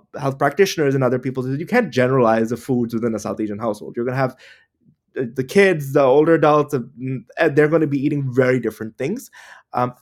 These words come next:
sometimes, sometimes not, sometimes, yeah. So there's all that sort of it depends dimension, but that's why formative research and careful, uh, analysis on the family dynamics, the dietary behaviors of each person is crucial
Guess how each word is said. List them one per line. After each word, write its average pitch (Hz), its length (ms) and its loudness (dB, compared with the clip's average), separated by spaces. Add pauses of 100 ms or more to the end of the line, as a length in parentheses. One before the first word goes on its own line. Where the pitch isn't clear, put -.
(180)
sometimes, 131 720 -4 (160)
sometimes 196 500 -2
not, 247 320 2
sometimes, 175 400 0
yeah. 131 100 4
So 127 140 -6
there's 196 300 4
all 190 300 6
that 208 220 4
sort 170 140 2
of 165 140 -2
it 156 180 2
depends 127 460 -2
dimension, 170 480 -2
but 151 160 -6
that's 143 340 0
why 123 440 0 (360)
formative 170 640 4
research 156 580 0
and 139 180 -6
careful, 180 640 2 (360)
uh, 123 180 0
analysis 127 760 -2 (120)
on 139 240 -2
the 123 80 -4
family 135 440 0
dynamics, 127 580 -2 (100)
the 127 140 -4
dietary 123 460 0
behaviors 120 380 -4
of 120 140 -12
each 143 240 -8
person 180 460 -6 (280)
is 135 160 -6
crucial 147 840 -4